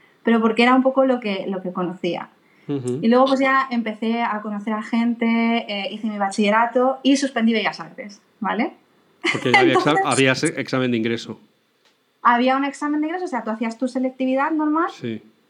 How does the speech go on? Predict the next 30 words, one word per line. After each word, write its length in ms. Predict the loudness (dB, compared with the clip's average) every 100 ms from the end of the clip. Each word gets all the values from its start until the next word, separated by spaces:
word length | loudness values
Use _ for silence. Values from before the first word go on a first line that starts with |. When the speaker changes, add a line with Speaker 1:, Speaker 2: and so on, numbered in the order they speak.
| _ _ _ _
Speaker 1:
y 140 | 0
luego 280 | 2 2 2
tenías 340 | 2 2 0 0
un 100 | 0
examen 400 | -2 -2 -2 0
de, 220 | -4 -6
de 80 | -4
acceso 460 | -4 -2 -2 -2 -2
que 100 | 0
era 140 | 2 2
bastante 440 | 0 -4 -4 -2
tocho, 320 | -2 -4 -8 -12
o 20 |
sea, 160 | -8 -4
era 120 | -2
muy 140 | 0 0
gordo. 340 | -2 -4 -12 _ -20 -20 -20 -20 _ _
Y, 1300 | 4 6 6 6 6 6 4 4 2 4 2 -2 -12 _
jolín, 380 | -20 2 4 4
yo 60 | 4
estaba 220 | 4 4
bastante 300 | 4 2 2
convencida 360 | 2 2 2 0
de 60 |
que 80 | 0
iba 80 | -2
a 20 |
aprobar, 400 | -2 -6 -6 -8
<laughs> 40 | 0
¿sabes? 440 | 4 4 4 0